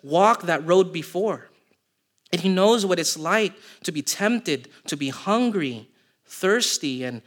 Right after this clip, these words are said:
and betrayed, humiliated, and tortured, even, even the death that we deserve. But the good news, friend, is that he didn't stay dead, but went through death and overcame death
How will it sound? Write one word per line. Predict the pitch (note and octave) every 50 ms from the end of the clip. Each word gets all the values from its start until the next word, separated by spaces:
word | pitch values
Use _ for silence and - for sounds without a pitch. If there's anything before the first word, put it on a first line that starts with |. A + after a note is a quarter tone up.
| _ _ -
and | D#3 C3+ B2 B2
betrayed, | B2+ B2 - - - - F#3+ G3+ A3+ B3 A#3 G3+ D#3+ B2 A2 - - _ _ _ _ _ _ _
humiliated, | - - D#3+ D#3 D#3+ G#3 B3+ C4 B3 G#3+ F3+ D#3+ D3 C3+ C3+ B2 A#2+ A#2 - _ _ -
and | D3 C#3+ -
tortured, | - - - A3+ A#3 A#3+ A#3 - - E3 C3+ A#2 G#2+ - _ _ _ _ _ _ _
even, | - G3+ A3+ B3 A3 A#3 G#3 G3 F#3+ F#3 - - _ _ -
even | F#3 G#3+ G#3 G#3+ G#3+
the | F#3 F3
death | D3+ C#3+ F3+ G#3 G#3+ G#3+
that | - E3 D3
we | D#3 F3+ F3
deserve. | D#3+ C#3 C3 D3+ E3+ G#3 G3 C3 - - - - - _ _ _ _ _ _ _ _ _ _ _ _ _ _ _ _ _ - - - -
But | - G3 F3
the | F#3+
good | F#3 F3 B3+ C#4+
news, | C4 A#3+ G3+ -
friend, | - G3+ G3 F#3+
is | F3+ F3
that | F#3 F3
he | F#3+ A#3
didn't | B3+ A#3 F#3+ -
stay | - - - - A#3 B3 C4 B3+
dead, | G3 D3 A#2+ G2+ - - _ _ _ _ _ _ _ _ _ _ _ _ _ _ _ _ - _ -
but | F#3+ F#3
went | F#3+ G#3+ G#3 F#3 F3
through | - - - A3 B3+ D4 D#4 D#4
death | A3 E3+ C3+ A#2+ A#2 - - - _ _ _ _
and | - G3 F#3+
overcame | G3 G3 F3+ E3+ E3 D#3+ - - - - B3+ C4+ C#4+ D4 C#4 G#3
death | D#3 C3 A#2+ A#2+ B2 -